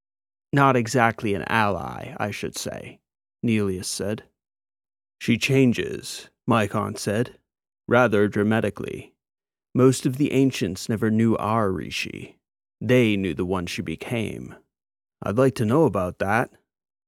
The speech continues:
I told him. If she's going to go off the rails, I need to know. We've discussed this, Birch,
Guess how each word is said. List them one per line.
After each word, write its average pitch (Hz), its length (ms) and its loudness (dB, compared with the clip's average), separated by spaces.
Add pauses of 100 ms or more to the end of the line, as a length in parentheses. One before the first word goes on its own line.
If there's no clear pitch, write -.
I 98 100 -4
told 104 320 -2
him. 117 180 -4 (480)
If 98 140 -4
she's - 180 -2
going 135 220 6
to 120 60 4
go 117 160 4
off 113 200 2
the 90 120 -2
rails, 90 480 0
I 87 140 -4
need 113 220 -2
to - 120 -10
know. - 380 -4 (960)
We've 127 280 6
discussed - 480 -4
this, - 200 -4
Birch, - 640 -4